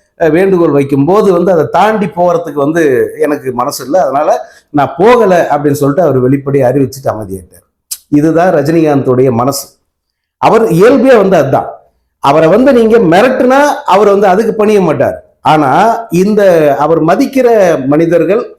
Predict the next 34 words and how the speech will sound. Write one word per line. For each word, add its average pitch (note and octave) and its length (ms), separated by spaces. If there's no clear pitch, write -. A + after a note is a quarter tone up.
அவர்கிட்ட D3+ 480
வந்து F3 480
அவரை F#3 400
சங்கடப்படுத்துற A#3+ 720
மாதிரி B3 300
ஒரு G#3+ 200
கேள்வி A3+ 380
கேட்டாங்கன்னாலே D#3+ 680
அவர் F3 220
வந்து E3 200
அதுக்கு D#3+ 260
மேல F3+ 320
further-ஆ D#3 420
அங்க C3 220
கால் D3+ 260
வைக்க C#3 240
மாட்டார். A#2+ 380
அரசியல்ல D#3+ 600
அவருக்கு C3 360
நடந்ததும் C#3+ 520
வந்து A#2 220
அதுதான். F#2+ 300
அவர் D#3+ 180
எப்-, F#3 320
எந்த A3 240
அளவுக்கு B3 400
உறுதியோட A#3 320
"நான் G#3 200
அரசியலுக்கு F3+ 440
வருவேன்னு" E3+ 220
சொல்லிட்டு E3 260
இருந்தாருன்றதெல்லாம் C#3+ 680
உங்களுக்கு C3 340
தெரியும். E3 380